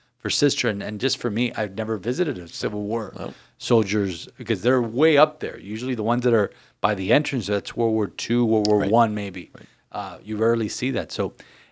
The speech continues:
Speaker 1: it, it is, it is so-, a solemn place. It really is. And, and just the, the entire trip was joyful, and, and, and the kids, we had kids from Carrollton,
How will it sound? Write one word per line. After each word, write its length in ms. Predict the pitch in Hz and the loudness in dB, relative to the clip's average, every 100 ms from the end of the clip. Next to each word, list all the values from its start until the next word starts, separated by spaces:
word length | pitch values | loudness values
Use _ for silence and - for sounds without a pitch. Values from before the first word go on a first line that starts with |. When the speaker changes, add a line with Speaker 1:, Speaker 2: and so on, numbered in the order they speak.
| - | -8
Speaker 1:
it, 180 | 113 - | -6 2
it 120 | 135 | 6
is, 220 | 143 131 | 8 6
it 120 | 135 - | 4 2
is 400 | 117 120 120 - | 0 2 2 0
so-, 180 | 123 - | -4 -2
a 120 | 120 | -2
solemn 480 | - - 104 104 87 | 0 0 0 0 -6
place. 320 | - - - | -12 -16 -10
It 80 | - | -4
really 340 | 104 104 98 | -2 0 -2
is. 160 | 87 87 | -8 -12
And, 200 | 98 92 _ _ _ | -16 -16 _ _ _
and 180 | 123 123 | -4 2
just 200 | 170 - | 4 4
the, 120 | 160 | 0
the 180 | 117 123 | 2 2
entire 300 | 113 104 110 | 2 0 -2
trip 300 | - 107 - | -4 -8 -6
was 140 | 90 | -10
joyful, 520 | - 143 143 - 131 110 | 2 4 6 4 -2 -2
and, 120 | 98 | -4
and, 240 | 95 98 | -6 -8
and 100 | 101 | -12
the 80 | 95 | -14
kids, 340 | - 135 131 107 | -4 2 2 2
we 80 | |
had 120 | 104 - | -2 -4
kids 160 | 110 | -10
from 120 | 101 | -12
Carrollton, 580 | 92 - 147 143 - 120 | -10 0 0 0 -2 -4